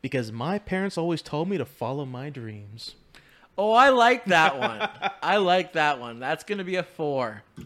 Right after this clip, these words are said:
Speaker 1: Four, that's getting
Speaker 2: That's
Speaker 1: up
Speaker 2: gonna
Speaker 1: there.
Speaker 2: be a four. That's my be-, that's my favorite one so far.
Speaker 1: All right, this is, uh, for some, uh, ditzy women, it might be a bit of a thinker, but go along with this one. Is your name Google? Because you have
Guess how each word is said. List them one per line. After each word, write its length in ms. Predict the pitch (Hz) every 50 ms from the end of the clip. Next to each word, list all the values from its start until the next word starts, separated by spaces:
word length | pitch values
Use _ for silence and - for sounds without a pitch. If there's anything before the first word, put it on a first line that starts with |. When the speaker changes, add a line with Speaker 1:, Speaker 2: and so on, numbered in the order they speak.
| - -
Speaker 1:
Four, 300 | - 190 208 233 220 165
that's 180 | 160 165 160
getting 200 | - - - 165
Speaker 2:
That's 120 | 175 220 247
Speaker 1:
up 40 | -
Speaker 2:
gonna 140 | 220 208
Speaker 1:
there. 80 | 175 139
Speaker 2:
be 60 | 170 208
a 60 | 202
four. 220 | - - 190 175 160
That's 280 | 151 156 175 170 - -
my 120 | 190 185
be-, 60 | 170
that's 340 | 180 190 190 185 190 185 190
my 120 | 190 185
favorite 360 | 170 - 190 190 180 180 185 180
one 240 | 175 170 160 151 139
so 200 | - - 135 120
far. 420 | - - 123 113 110 104 107 113 _ _ _ _ _ _ - -
Speaker 1:
All 80 | 180
right, 160 | 180 185 185 165
this 180 | 196 196 170
is, 120 | 208 190 180
uh, 360 | 190 175 175 175 175 165 156 - - - - _
for 120 | _ - 196
some, 600 | - - - 226 226 226 233 233 233 240 214 185 190 - - _ _ _ _ _ _ -
uh, 300 | 196 208 208 214 214 208 208 170 170 - _ _ _ _ _ _ _ - 180 175 165 - _ _ -
ditzy 300 | - 220 - - 233 214
women, 260 | 196 220 220 233 214
it 40 | 214
might 160 | 202 202 196
be 80 | 214 208
a 40 | 190
bit 120 | 196 202
of 60 | 196
a 40 | 196
thinker, 280 | 190 - 220 220 226 269
but 320 | 226 202 190 - - _ -
go 120 | 156 175 175
along 220 | 175 175 170 175
with 80 | 180 170
this 160 | 208 208 -
one. 180 | 294 294 269 - _ _ _ - - - - _ _ -
Is 200 | - 160 165 143
your 120 | 185 226
name 240 | 226 233 240 240 226
Google? 520 | 175 196 202 214 220 202 254 269 277 269 - _ _ _ _ _ _ _ _
Because 500 | - 127 123 - 143 139 131 131 123 - - _ _ _ _ - -
you 200 | 117 135 170 147
have 220 | 143 117 107 107